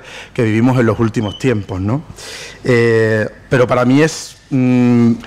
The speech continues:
muy complejo y todo un reto hablar delante de mis propios referentes, porque en el fondo, eh, me siento concretamente examinado, ¿no? Hablar delante de Carla,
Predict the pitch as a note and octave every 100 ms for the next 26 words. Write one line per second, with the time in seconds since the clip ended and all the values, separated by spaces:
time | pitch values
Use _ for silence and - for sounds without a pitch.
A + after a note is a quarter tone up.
0 | - - - - B2+ B2+ C3+ D#3+ D3+ D#3+
1 | D#3+ D#3 D#3+ D3 D3 C#3 D#3 E3 F3 F3+
2 | - - A#2+ B2 B2+ C3+ C3+ C#3+ C#3 D3
3 | C#3 A2 - - - D3+ D3 C#3 B2 C3
4 | F3+ C3 A2 - A#2 A#2+ A2 G2+ - D3+
5 | C#3+ D3 G#3+ - - - - A#2 A2 G#2+
6 | - A#2 A#2+ C#3+ C#3 C3+ - B2+ A#2+ B2
7 | B2+ C3+ D3+ - A2+ A2 A2+ G2+ G2+ A2+
8 | A#2 A#2+ B2 - B2 A#2+ B2 C3 C#3 B2
9 | C3+ C3 C#3 C#3+